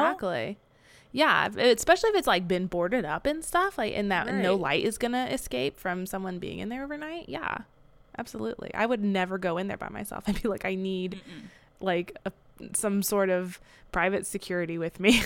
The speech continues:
Speaker 1: <laughs> I don't know.
Speaker 2: Yeah, I would be like, "That house belongs to the wilderness
Speaker 1: Yeah.
Speaker 2: now." I know it's not really the wilderness, it's a neighborhood, but, like,
Speaker 1: <laughs>
Speaker 2: I'm not going in there.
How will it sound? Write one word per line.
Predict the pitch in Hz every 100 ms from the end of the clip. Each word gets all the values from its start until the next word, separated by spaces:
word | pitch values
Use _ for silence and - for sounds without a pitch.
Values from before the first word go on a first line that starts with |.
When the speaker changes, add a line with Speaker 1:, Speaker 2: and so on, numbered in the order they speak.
| -
Speaker 1:
<laughs> | 220
I | 214
don't | 190
know. | 175 185
Speaker 2:
Yeah, | 185 147
I | 190
would | 220 202
be | 233
like, | 214 185 170 - - - 170
"That | 180 170
house | 175 185 165
belongs | - 165 156 156 147 -
to |
the | 151
wilderness | 139 151 151 135 147 143
Speaker 1:
Yeah. | 214
Speaker 2:
now." | 170 110 92
I | 151 -
know | 214
it's | 208 -
not | 214 190
really | 190 175
the | 175
wilderness, | 160 160 165 190 208 -
it's | 175
a | 165
neighborhood, | 151 156 180 202 208
but, | 185 160
like, | 165 160 208 - 330 269
Speaker 1:
<laughs> | - 214 -
Speaker 2:
I'm | 170 165
not | 165 151
going | 160 156 160
in | 165
there. | 214 147 208